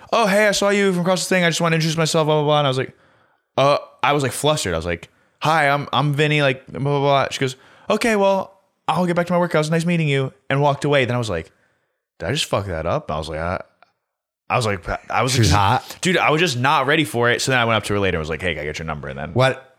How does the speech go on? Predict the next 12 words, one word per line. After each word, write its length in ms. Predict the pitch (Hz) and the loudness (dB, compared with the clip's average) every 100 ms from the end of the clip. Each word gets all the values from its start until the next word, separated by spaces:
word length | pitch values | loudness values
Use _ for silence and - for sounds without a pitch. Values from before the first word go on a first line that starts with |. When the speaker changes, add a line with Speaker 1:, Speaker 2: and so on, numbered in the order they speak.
| - | -20
Speaker 1:
it 40 | |
was 100 | - | -16
a 20 | |
thing. 220 | - 65 - _ _ - | -12 -12 -12 _ _ -6
Speaker 2:
What 240 | 120 127 | 0 2
was 220 | 117 123 - | 2 2 2
the, 500 | 117 113 110 104 104 - | 4 6 6 4 2 0
like, 180 | 110 95 | 0 2
why 480 | 98 104 104 104 104 | 2 4 4 4 2
didn't 260 | 104 98 101 | 0 0 0
it, 260 | 101 _ _ - _ _ _ _ | 0 _ _ -20 _ _ _ _
why, 320 | 113 107 98 | 0 0 0